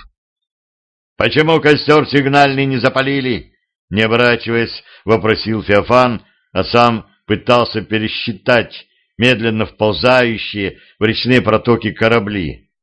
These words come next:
Получалось, около сотни шнеков с Вены привели. По полсотни воинов на каждом, да по двадцать гребцов. Только латников три тысячи получалось. С такими силами не деревни порубежные, города воевать идут.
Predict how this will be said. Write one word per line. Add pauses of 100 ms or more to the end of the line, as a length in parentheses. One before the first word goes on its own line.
(540)
Получалось,
около
сотни
шнеков
с
Вены
привели. (920)
По
полсотни
воинов
на
каждом, (460)
да
по
двадцать
гребцов. (540)
Только
латников
три
тысячи
получалось. (560)
С
такими
силами (280)
не
деревни
порубежные,
города
воевать
идут.